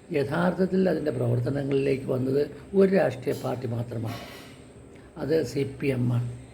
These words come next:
അവരും ഫലപ്രദമായി അതിന് പ്രവർത്തിച്ചു എന്ന് പറയാൻ പറ്റില്ല. ഫലപ്രദമായി പ്രവർത്തിച്ചിരുന്നുവെങ്കിൽ ഇന്നിപ്പോൾ ഇഷ്ടം പോലെ മണ്ണെടുത്തുകൊണ്ട് വന്ന് പിന്നെ ഈ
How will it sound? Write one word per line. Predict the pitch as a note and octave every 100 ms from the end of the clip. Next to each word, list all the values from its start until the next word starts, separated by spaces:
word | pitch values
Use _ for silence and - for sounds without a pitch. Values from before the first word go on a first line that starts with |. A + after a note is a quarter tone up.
| - - - E3
അവരും | D3+ D#3 C#3+
ഫലപ്രദമായി | D3+ E3+ F#3 D#3 C#3+ C#3+
അതിന് | C3 B2
പ്രവർത്തിച്ചു | C3 B2+ C#3 C#3+
എന്ന് | C3+ C#3
പറയാൻ | C#3 C#3 C#3
പറ്റില്ല. | C#3 C3 C3+ A#2+ - - - - - - - - - - - - - - - - - - -
ഫലപ്രദമായി | E3+ F3 F#3 G3 G3+ G3
പ്രവർത്തിച്ചിരുന്നുവെങ്കിൽ | F#3 F3 F#3+ F#3 F3+ F3+ F3+ G3+ F3+
ഇന്നിപ്പോൾ | F3+ F3+ - F3 E3+ D#3
ഇഷ്ടം | - E3 D#3+
പോലെ | D#3+ D3+
മണ്ണെടുത്തുകൊണ്ട് | D3+ D3+ D3 D3 C#3+ C#3
വന്ന് | C3+ A#2 - - - - - -
പിന്നെ | D3+ C3+ C3 B2+ B2+ B2 A#2+ - - - -
ഈ | D3